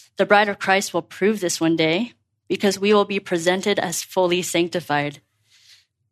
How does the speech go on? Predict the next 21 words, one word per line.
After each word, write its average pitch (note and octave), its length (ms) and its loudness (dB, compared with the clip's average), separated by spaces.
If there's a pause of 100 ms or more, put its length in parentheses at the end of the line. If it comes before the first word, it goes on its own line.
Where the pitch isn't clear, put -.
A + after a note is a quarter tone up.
(140)
I F#3 160 2
think G3 200 -6
that F3 140 0
just F3 180 -8
causes F3 300 0
us E3+ 140 -2
to E3+ 100 -2
marvel E3 400 2
at E3+ 100 0
the - 180 -12
intricate F3+ 600 -4
and E3 120 0
powerful E3+ 440 -2
providence D#3+ 540 -2
of D3+ 140 -14
God D3+ 300 0
and D3+ 120 -12
his E3 200 -4
design D#3 360 -4
for E3 100 -12
sanctification. D3+ 800 -10